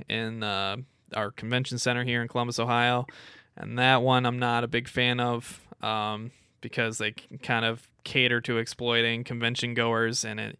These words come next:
you have to pay for parking at a meter to go in usually,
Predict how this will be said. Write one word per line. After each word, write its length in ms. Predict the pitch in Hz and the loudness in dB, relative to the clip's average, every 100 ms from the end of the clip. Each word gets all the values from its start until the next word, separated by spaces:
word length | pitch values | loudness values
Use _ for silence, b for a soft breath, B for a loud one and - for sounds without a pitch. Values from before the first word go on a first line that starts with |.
| - | -6
you 120 | 113 | -4
have 120 | 107 | -4
to 80 | - | -2
pay 240 | - 123 123 | 0 4 4
for 140 | 107 | 2
parking 540 | - - 175 - 160 151 | 0 8 10 8 4 4
at 100 | 139 | 4
a 60 | |
meter 600 | 139 147 143 143 143 143 135 | 6 6 8 10 8 6 -2
to 100 | 127 | 0
go 280 | 127 127 | 4 6
in 400 | 135 131 127 131 | 6 6 4 2
usually, 600 | 127 131 127 131 127 127 | 4 4 6 6 8 6